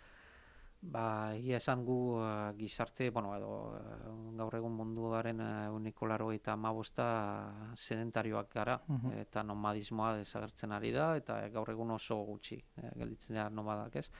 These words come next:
Speaker 1: Eta nomadismoaren espiritu hori, ez jakitea nun izango zaren, eh, hurrengo gunean, eta beste,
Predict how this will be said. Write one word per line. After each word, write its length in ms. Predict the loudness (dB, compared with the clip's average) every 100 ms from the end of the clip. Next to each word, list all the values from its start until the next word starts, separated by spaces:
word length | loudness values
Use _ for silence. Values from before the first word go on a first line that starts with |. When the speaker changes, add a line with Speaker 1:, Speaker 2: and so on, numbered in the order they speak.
| -16 -16 -18 -2
Speaker 1:
Eta 140 | 2
nomadismoaren 840 | 4 6 6 6 4 4 6 4 4
espiritu 640 | 2 0 2 4 4 6
hori, 380 | 6 6 2 0
ez 240 | 4 4 6
jakitea 600 | 4 4 -2 0 4 6
nun 280 | 4 2 2
izango 480 | 0 -2 -2 -2 -2
zaren, 640 | 0 0 2 2 2 0
eh, 100 | 0
hurrengo 480 | 0 -2 -2 -2 0
gunean, 720 | 0 0 2 2 2 0 -2
eta 220 | -2 -2
beste, 380 | -2 -2 0 0